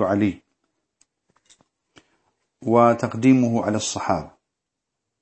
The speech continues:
فمن قدمه على أبي بكر وعمر فهو غال في تشيعه".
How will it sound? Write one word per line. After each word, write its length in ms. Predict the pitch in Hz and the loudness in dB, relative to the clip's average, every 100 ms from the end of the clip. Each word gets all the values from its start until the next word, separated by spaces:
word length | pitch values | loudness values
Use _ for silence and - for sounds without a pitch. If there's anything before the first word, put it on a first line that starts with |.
| _ _ _ _ _ - - _ | _ _ _ _ _ -20 -20 _
فمن 320 | - 120 139 | -4 0 2
قدمه 720 | 139 123 117 139 131 107 101 | 2 0 0 2 2 0 -2
على 200 | 95 113 | -2 0
أبي 300 | 110 110 107 | 0 -2 -4
بكر 440 | 107 123 - 98 92 | -4 -4 -4 -4 -2
وعمر 420 | 101 95 127 127 | -2 0 0 0
فهو 420 | - 101 104 113 | -2 -6 -2 -4
غال 580 | 107 117 131 143 143 147 | -2 0 2 2 2 0
في 160 | - 113 | -2 -4
تشيعه". 680 | 101 - 90 87 82 82 | -6 -6 -4 -4 -8 -14